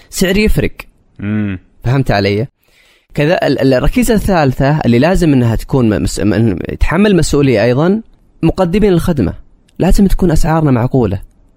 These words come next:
Speaker 1: يعني خ-، أوكي، خذ أرباح، بس لا تأخذها، آه، بزيادة عن اللزوم. يعني خلاص إن، إن، إن الشخص هذا وثق فيك إنك سعودي وجاء عندك. م-، يعني ت-،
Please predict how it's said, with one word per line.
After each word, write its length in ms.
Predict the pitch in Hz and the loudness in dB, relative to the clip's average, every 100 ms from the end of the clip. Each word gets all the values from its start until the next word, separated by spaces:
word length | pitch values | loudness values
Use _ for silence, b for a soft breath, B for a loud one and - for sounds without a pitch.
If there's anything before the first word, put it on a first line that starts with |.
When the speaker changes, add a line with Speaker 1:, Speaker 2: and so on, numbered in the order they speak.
| _ _ _ _ - | _ _ _ _ -8
Speaker 1:
يعني 240 | 104 120 | -4 -4
خ-، 120 | - - | -4 -2
أوكي، 260 | 139 190 131 | 0 0 -2
خذ 220 | - - | -2 -2
أرباح، 360 | 131 - 147 | -2 -2 -4
بس 180 | 147 - | -2 -2
لا 60 | 131 | 0
تأخذها، 640 | 160 - 190 196 185 175 - b b b | 0 0 0 0 2 -2 -4 b b b
آه، 120 | - 113 | -4 -2
بزيادة 460 | 127 135 170 156 | -2 0 0 0
عن 80 | 135 | 0
اللزوم. 440 | 131 117 135 147 | 0 2 0 2
يعني 200 | 123 110 | 2 0
خلاص 400 | 104 135 139 123 | -2 0 0 2
إن، 160 | 110 107 | 0 0
إن، 480 | 101 - - 113 120 | 0 -6 -8 -2 -2
إن 160 | 107 | 0
الشخص 400 | 113 - 120 117 | -2 -2 -6 -2
هذا 320 | 127 120 104 101 B | 0 2 0 -2 B
وثق 200 | 117 127 | -2 -2
فيك 300 | 113 - 127 | 0 -2 0
إنك 160 | 120 107 | 0 0
سعودي 600 | - 101 120 117 104 104 b b - | -2 0 0 2 0 -2 b b -2
وجاء 340 | 110 120 127 | 0 2 2
عندك. 400 | 95 123 110 101 - B B | 2 2 2 -2 -6 B B
م-، 140 | - - - | -8 -8 -4
يعني 260 | 92 110 | -2 -2
ت-، 220 | - - | -2 -6